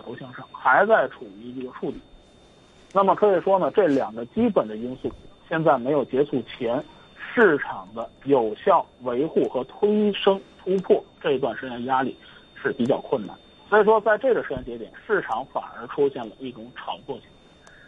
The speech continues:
而这种行为呢，是 A 股比较典型的一种状态，也就是说炒作业绩差，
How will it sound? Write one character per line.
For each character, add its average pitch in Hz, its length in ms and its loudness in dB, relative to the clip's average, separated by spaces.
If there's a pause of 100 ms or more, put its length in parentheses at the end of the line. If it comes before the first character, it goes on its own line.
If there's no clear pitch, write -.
(120)
而 196 140 4
这 240 140 4
种 143 140 0
行 131 200 -10
为 123 180 -10
呢， 123 120 -12 (300)
是 - 140 -12
A 165 160 0
股 107 240 -4 (160)
比 131 120 -4
较 139 140 0
典 101 240 -6
型 101 180 -18
的 113 60 -10
一 113 60 -10
种 104 160 -16
状 - 180 -20
态， - 80 -20 (200)
也 156 120 4
就 196 160 6
是 160 100 2
说 180 160 2 (340)
炒 117 360 2
作 160 220 0 (120)
业 165 340 -2
绩 127 320 -8
差， - 360 2